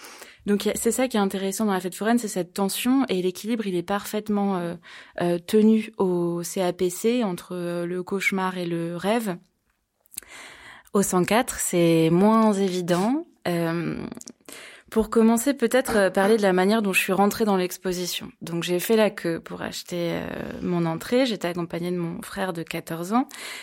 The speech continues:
C'est bien parce qu'on a pu beaucoup discuter.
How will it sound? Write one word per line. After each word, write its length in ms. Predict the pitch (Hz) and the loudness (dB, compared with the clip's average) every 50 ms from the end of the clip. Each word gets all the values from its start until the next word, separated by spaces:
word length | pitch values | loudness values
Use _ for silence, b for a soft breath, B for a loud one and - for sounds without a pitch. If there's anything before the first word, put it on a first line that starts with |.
| B B | B B
C'est 180 | B - - 180 | B -4 -2 0
bien 180 | 160 180 175 | 0 0 0
parce 140 | 170 170 - | -2 -4 -6
qu'on 160 | - 180 170 | -6 -4 -2
a 80 | 160 156 | -4 -4
pu 240 | - - - - 160 | -6 -8 -8 -8 -8
beaucoup 360 | 156 156 175 170 170 - 185 | -6 -6 -6 -6 -6 -8 -10
discuter. 840 | 170 180 180 - - - - 170 - - 220 240 262 294 277 - | -10 -10 -12 -12 -12 -12 -12 -6 0 2 4 4 4 2 0 -2